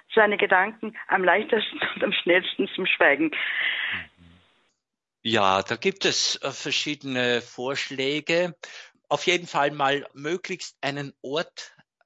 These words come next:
Speaker 2: sich einrichten, wo die Einladungen, sage ich jetzt einmal, zum Aktivsein im Kopf und so sehr reduziert sind. Das heißt, wirklich einen Ort, der möglicherweise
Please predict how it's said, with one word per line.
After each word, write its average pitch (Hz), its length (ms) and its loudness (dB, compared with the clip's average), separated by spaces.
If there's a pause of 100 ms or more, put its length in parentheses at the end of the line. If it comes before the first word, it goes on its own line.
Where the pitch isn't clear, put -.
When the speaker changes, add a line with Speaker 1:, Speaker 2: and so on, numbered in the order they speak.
(220)
Speaker 2:
sich - 540 -6
einrichten, 156 1300 -6 (440)
wo 143 300 6
die 139 420 2 (540)
Einladungen, 156 1000 0
sage 143 320 -4
ich - 140 -10
jetzt - 280 -8
einmal, 139 500 -4
zum 135 580 -4 (400)
Aktivsein 156 1080 -4
im 147 220 -6
Kopf - 500 -2 (140)
und 127 220 -2
so 135 440 -2 (640)
sehr 143 400 0
reduziert 127 580 -2
sind. 95 240 -8
Das - 160 -4
heißt, 156 320 -2
wirklich 185 480 -4
einen 139 300 -4
Ort, 143 340 -4
der 135 100 -2
möglicherweise 147 1000 -2